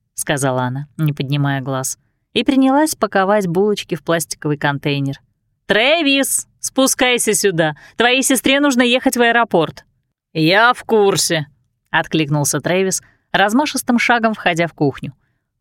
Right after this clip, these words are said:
В июне он закончил старшую школу и с тех пор ещё больше вырос, раздался в плечах, возмужал. Меня это радовало. Папе нужна помощь, а мой младший брат больше всего хотел работать на земле и поддерживать ферму на плаву.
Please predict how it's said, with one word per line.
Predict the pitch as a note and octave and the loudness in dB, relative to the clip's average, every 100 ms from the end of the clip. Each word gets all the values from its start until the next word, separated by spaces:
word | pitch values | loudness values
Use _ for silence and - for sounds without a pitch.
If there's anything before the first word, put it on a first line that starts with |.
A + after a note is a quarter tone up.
| _ | _
В | D#3 | 0
июне | A#3 D4+ D4 | 2 4 4
он | C4 | 2
закончил | G#3 G#3+ A#3 A3+ G3+ | 2 0 0 0 -2
старшую | - F#3+ F#3+ - D#3 | -2 -2 -2 -2 -4
школу | - G3+ G3+ E3 _ _ | 0 0 0 -4 _ _
и | E3+ | -4
с | |
тех | - G#3+ | -2 0
пор | B3+ | 0
ещё | A#3+ A#3 - | 0 0 -2
больше | G#3 F#3 - F3+ | 0 0 0 -2
вырос, | F#3+ F#3+ D3 - _ - | 0 0 -4 -8 _ 0
раздался | D#3+ C#3 D3 C#3 C#3+ | 0 2 0 -2 -6
в | |
плечах, | - C#3+ - E3+ E3 - _ _ | -4 -4 -2 -4 -4 -10 _ _
возмужал. | D3 C#3+ C#3+ C#3 D#3 D#3 - _ _ _ _ _ - | -2 0 0 0 0 -2 -6 _ _ _ _ _ -2
Меня | F3 A3 B3+ | 2 4 2
это | A3+ | 0
радовало. | A3 G3 C#3 C3 B2 _ _ _ _ | -2 0 -2 -4 -10 _ _ _ _
Папе | A3 A#3+ G#3+ | 0 2 0
нужна | F#3+ F#3 G3 | 0 0 -2
помощь, | E3 G3 E3+ C#3 - _ _ | 0 -2 0 -4 -8 _ _
а | F#3 | 0
мой | G3 G3+ | 2 4
младший | G3 G3+ - | 4 2 2
брат | F3+ G3+ G3 | 2 2 2
больше | E3+ E3 F3 | 0 0 -4
всего | - F3 F#3+ | -4 -2 -2
хотел | D#3 D3+ D3 | -2 -2 0
работать | D#3 D#3+ D#3+ D3 | 0 0 -4 -4
на | D3 | -2
земле | C#3 D3 E3+ F#3 | 0 -2 -2 -4
и | E3+ | -4
поддерживать | D#3 D#3 C#3 E3 D#3+ D#3+ D3 | 0 0 0 -2 0 -2 -2
ферму | - D#3+ C#3+ C#3+ | -2 -2 0 -2
на | C#3+ | -2
плаву. | D3 C#3+ C3+ | -2 0 -2